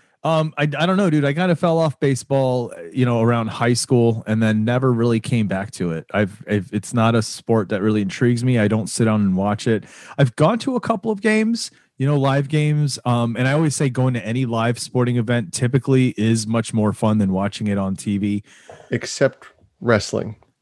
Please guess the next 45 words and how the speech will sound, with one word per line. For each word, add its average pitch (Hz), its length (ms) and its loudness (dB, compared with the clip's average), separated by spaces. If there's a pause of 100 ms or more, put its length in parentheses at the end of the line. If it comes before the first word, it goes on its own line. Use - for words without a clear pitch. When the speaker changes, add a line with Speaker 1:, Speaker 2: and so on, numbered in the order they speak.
(200)
Speaker 1:
<laughs> - 480 -2
Speaker 2:
because 123 260 0
you 123 60 2
can't 131 140 2
get 117 100 2
the 123 60 4
Speaker 1:
Wrestling. 117 160 2
Speaker 2:
commentary. 110 680 0 (160)
Speaker 1:
Oh, 123 360 2
I 135 100 4
don't 208 140 2
know, 208 140 2
though. 117 160 4
It's 113 100 -2
still 180 240 2
really 156 240 4
a, 127 80 4
a 120 200 -2
different 127 460 0
Speaker 2:
Yeah, - 60 -8
Speaker 1:
time 127 160 2
Speaker 2:
that 113 80 0
Speaker 1:
when 107 80 -4
you - 60 0
Speaker 2:
tells 180 120 2
Speaker 1:
go 110 40 0
Speaker 2:
the 110 80 0
Speaker 1:
and 104 60 -2
see - 200 -4
it - 20 2
Speaker 2:
story. 101 180 -2
Speaker 1:
live, 95 300 -4
dude. 95 220 -6
It 98 100 -6
Speaker 2:
Oh, 151 160 2
Speaker 1:
does. 143 100 2
Speaker 2:
yeah, 139 120 4
Speaker 1:
It 101 80 0
Speaker 2:
it, 139 80 2
Speaker 1:
is, 160 180 0
it 135 80 -4
Speaker 2:
it's 147 100 2
a 156 40 2
Speaker 1:
is. 131 100 -2
Speaker 2:
diff-, 175 200 -2